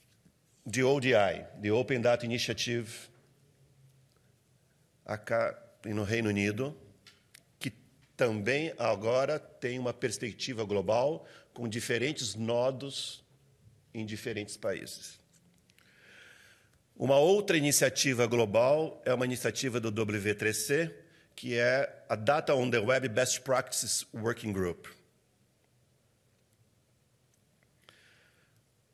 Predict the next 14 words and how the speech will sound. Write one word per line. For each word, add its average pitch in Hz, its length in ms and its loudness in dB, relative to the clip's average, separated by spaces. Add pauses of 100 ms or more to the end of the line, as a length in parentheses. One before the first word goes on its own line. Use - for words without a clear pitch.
Uma 127 200 0
outra 139 440 4
iniciativa 117 680 0
para 113 180 0
as 104 120 2
Américas 110 680 2
que - 140 -8
está 101 340 -2
sendo 107 420 -2
formulada 101 880 -4
é 113 120 -4
a 104 80 0
iniciativa 107 680 -4
do 104 160 -2